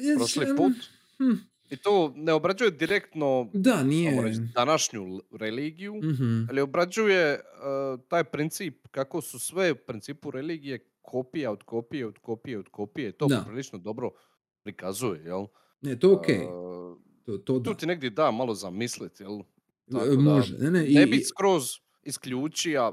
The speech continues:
Speaker 2: Forgotten City da
Speaker 1: Ne, ne, ne,
Speaker 2: se ne
Speaker 1: sigurno
Speaker 2: dira,
Speaker 1: ne.
Speaker 2: da se ne
Speaker 1: Jer
Speaker 2: dira neti malo, ali opet ide to nekako pre-safe, jel se
Speaker 1: Mislim,
Speaker 2: zadržava baš.
Speaker 1: tu, tu ima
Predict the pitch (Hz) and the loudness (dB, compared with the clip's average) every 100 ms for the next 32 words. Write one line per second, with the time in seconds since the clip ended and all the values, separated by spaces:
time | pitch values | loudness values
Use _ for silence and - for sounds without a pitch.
0 | - 123 107 127 117 95 - 135 - 117 | -4 -16 -12 -12 -14 -16 -14 -16 -12 -12
1 | 98 180 233 240 160 - - 226 208 147 | -2 2 4 4 0 -2 -2 2 4 4
2 | 113 107 98 113 - _ _ _ _ 123 | 4 2 -2 -10 -16 _ _ _ _ -2
3 | 120 123 127 151 120 131 147 135 170 214 | 0 0 0 0 -2 -4 -6 -2 0 2
4 | 190 - _ _ _ 139 147 143 147 139 | 2 -2 _ _ _ 0 2 2 -2 -4
5 | 139 143 113 175 175 139 160 139 117 - | -6 -10 -4 -4 -4 -8 -6 -2 -2 -4
6 | - 113 113 104 104 - 123 - 135 107 | -14 -12 -12 -14 -16 -6 -4 -4 -6 -8
7 | - 90 - 180 185 170 151 127 104 95 | -12 -20 -4 0 2 2 0 -4 -4 -6
8 | 85 117 180 156 143 165 165 160 123 | -4 6 8 8 4 8 8 8 2